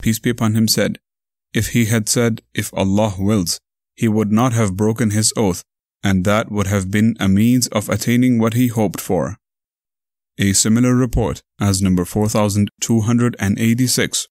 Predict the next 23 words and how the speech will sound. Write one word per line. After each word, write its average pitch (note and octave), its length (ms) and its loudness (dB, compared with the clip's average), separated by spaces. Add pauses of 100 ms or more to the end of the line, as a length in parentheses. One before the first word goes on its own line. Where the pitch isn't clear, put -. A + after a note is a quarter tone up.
was G2 220 0
narrated A2 480 2
from G2 200 0
Abu G#2+ 220 0
Hurairah G#2+ 600 0
from F#2+ 240 -2
the E2+ 100 -2
Prophet, F#2 400 -4
peace F#2 180 -2
be A2+ 120 -2
upon F#2+ 240 -2
him. D#2+ 300 -4 (1000)
It G#2 160 -2
was F#2+ 240 -2
narrated A2 480 0
that G#2+ 200 -2
Abu G#2+ 220 0
Hurairah A#2+ 480 0
said, F2+ 340 -2 (420)
"Sulaiman A2+ 640 2
bin B2 180 2
Dawood G#2+ 460 2
said, F2+ 360 -2